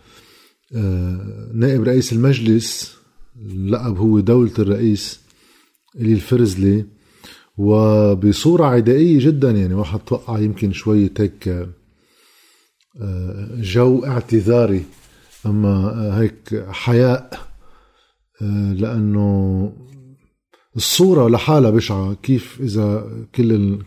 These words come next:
كل الكونتكست، كل الإطار اللي بتجي من ضمنه، آه، اللي حصل بالمجلس النيابي، ولكن على العكس تماما. آه،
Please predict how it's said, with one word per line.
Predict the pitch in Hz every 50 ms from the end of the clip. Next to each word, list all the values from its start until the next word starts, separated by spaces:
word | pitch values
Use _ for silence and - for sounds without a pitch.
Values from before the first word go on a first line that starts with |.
| -
كل | - 127 120 110
الكونتكست، | 110 98 95 95 95 92 98 101 104 95 - - - 127 113 - - 139 135 123 - - - - -
كل | 120 113 113 113
الإطار | 110 117 113 135 135 139 - 143 151 143 123
اللي | 113 104 101
بتجي | 98 - - 117 101 104
من | 104 101 101 101
ضمنه، | 107 110 107 101 101 98 98 - - - - - - - - - - - - - _ _ _ -
آه، | 110 101 98
اللي | 95 92 90 95 101
حصل | 101 - 131 120 - 120 104
بالمجلس | 92 90 98 101 107 101 92 95 - -
النيابي، | 101 98 98 98 95 90 92 101 107 98 - -
ولكن | 113 107 123 135 135 139 127 127 120
على | 110 117 120
العكس | 127 139 151 147 - -
تماما. | 143 139 147 156 151 120 95 78 - _ _ _ _ _ _ _ _ _ _ _ _ _ _ _ _ _ _ _ - - - - - - - - - - _ _ _ _ _ -
آه، | 104 101 98 95 95 95 98 107